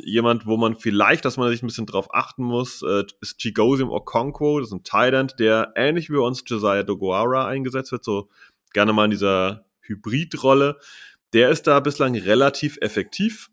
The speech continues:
immer natürlich in seinen limitierten Zahlen, aber das ist eine gefährliche Komponente.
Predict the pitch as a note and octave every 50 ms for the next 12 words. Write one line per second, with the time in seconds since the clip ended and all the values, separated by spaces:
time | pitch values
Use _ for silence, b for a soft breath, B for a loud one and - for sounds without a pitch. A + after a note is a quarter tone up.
0 | _ _ _ - G2+ G2 F#2+ F#2 G2+ F#2 - - - _ _ _ _ _ _ _
1 | - - G#2+ G2+ G2 F#2+ F#2+ F#2+ F#2+ F#2 G#2+ - F2+ G#2+ G#2+ A#2 A2+ G#2+ - -
2 | B2 A#2+ A#2 - G#2+ G#2 G#2 G2+ G#2 - - A#2 A2+ B2+ C#3 D3 D3+ D3 - F2
3 | G#2+ G#2+ A2+ A2 A2 A2 A2+ G#2 A2 A2 A2+ G#2+ - A#2 A2 G#2+ G#2 G2+ G2 F#2
4 | F#2+ - - G#2 G#2 G2+ G#2 G#2 - - G#2 G2 G2 F#2+ F#2 G2+ G#2+ A#2 A#2+ C#3
5 | C3 C3